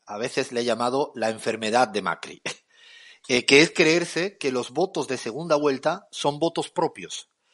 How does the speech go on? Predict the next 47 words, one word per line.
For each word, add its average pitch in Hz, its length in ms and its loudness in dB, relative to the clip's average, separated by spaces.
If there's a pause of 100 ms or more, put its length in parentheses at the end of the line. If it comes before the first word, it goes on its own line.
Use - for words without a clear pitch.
(140)
Esto - 160 4
le 208 60 4
pasó 160 320 6
a 131 80 6
Macri - 480 0
en 113 220 -8
el 113 60 -8
dos 107 160 -8
mil 120 160 -8
quince, 110 480 -8
apelando 117 400 -4
a 117 60 4
lo 107 100 0
que - 80 -12
un 117 120 -10
poco 120 420 0 (260)
en 117 100 -4
el 117 100 -2
paralelismo 120 440 2
que 110 100 -2
hacía 110 260 2
Lean. 92 320 -2 (580)
O 131 120 -2
sea, 131 420 6
Lasso 135 600 0
lo 113 180 -4
que 110 100 -10
obtuvo - 320 0
fue 170 400 0
el 110 240 -6
quince 208 460 -4
por 127 240 -4
ciento 180 420 0
de 120 160 0
los 104 200 0
votos 139 440 0 (260)
de 107 200 -4
todo 185 320 4
el 202 80 6
padrón 143 320 6
electoral 135 420 2
ecuatoriano 131 520 0
en 175 80 -6
primera 110 320 0
vuelta. 135 420 -4 (400)
Es 156 140 6
más, 135 280 6